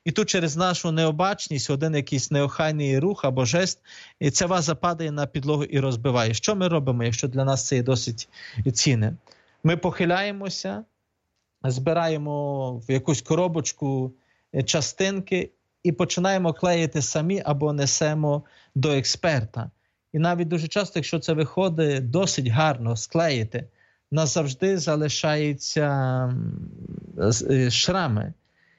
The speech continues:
назавжди з-, ли-, лишаються тіні від того, що, е, е, ця ваза вже була розбита. І так само Бог, він є тим майстром, який постійно складає кожного з нас з цих дрібних кавалків.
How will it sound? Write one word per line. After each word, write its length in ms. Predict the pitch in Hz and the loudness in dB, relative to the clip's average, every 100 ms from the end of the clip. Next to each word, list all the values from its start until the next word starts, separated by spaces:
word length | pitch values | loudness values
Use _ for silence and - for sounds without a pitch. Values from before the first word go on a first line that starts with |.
| _ | _
назавжди 580 | - 131 143 147 139 190 | -4 0 2 2 0 0
з-, 80 | 160 | 0
ли-, 300 | 175 165 160 | 0 0 0
лишаються 640 | 147 143 170 165 143 - 139 | 0 0 0 0 -2 -2 -4
тіні 460 | - - 202 175 | -4 -2 0 2
від 180 | 139 143 | 0 0
того, 380 | 180 160 151 139 | 0 2 0 -2
що, 500 | - - 147 143 143 131 | -4 0 0 0 -4 -2
е, 200 | 123 123 127 - - _ - | -2 -2 -6 -16 -20 _ -2
е, 180 | 127 123 120 | 0 2 0
ця 180 | - 160 | 0 2
ваза 320 | 151 170 151 | 2 0 0
вже 180 | 131 151 | -2 -2
була 280 | 131 139 135 | -2 0 0
розбита. 580 | 135 143 151 120 117 - _ _ _ - | 0 -2 -2 -2 -4 -10 _ _ _ -4
І 60 | |
так 180 | 151 185 | 0 0
само 280 | - 220 190 | 0 2 2
Бог, 320 | 147 220 214 | 2 0 0
він 180 | 151 160 | -2 -2
є 80 | 160 | 0
тим 200 | 160 170 | 0 0
майстром, 520 | 185 214 202 - 160 | 2 0 0 -2 0
який 240 | 147 - 170 | 0 0 0
постійно 880 | 165 151 - - 208 220 214 202 | 2 0 -2 -2 0 2 2 2
складає 580 | 156 - 165 151 180 170 | 0 0 0 2 2 2
кожного 440 | - 175 147 160 147 | 0 0 0 0 0
з 100 | 160 | 2
нас 360 | 160 160 - _ - - | 0 0 -4 _ -20 -12
з 180 | - - | -8 0
цих 260 | 170 147 | 2 2
дрібних 600 | 127 139 147 139 160 151 | 0 2 0 2 0 0
кавалків. 680 | - 151 143 117 110 - 160 | 0 -2 0 0 -2 -6 -10